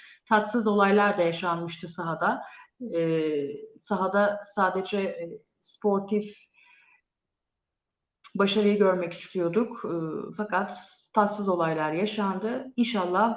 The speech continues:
bu pazar günü oynanacak mücadelede de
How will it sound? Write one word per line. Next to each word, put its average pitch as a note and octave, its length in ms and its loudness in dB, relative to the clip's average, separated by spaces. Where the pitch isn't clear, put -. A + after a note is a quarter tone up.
bu G#3+ 380 0
pazar G3+ 300 6
günü F#3 160 0
oynanacak E3+ 520 -4
mücadelede E3+ 720 -4
de C4 380 -4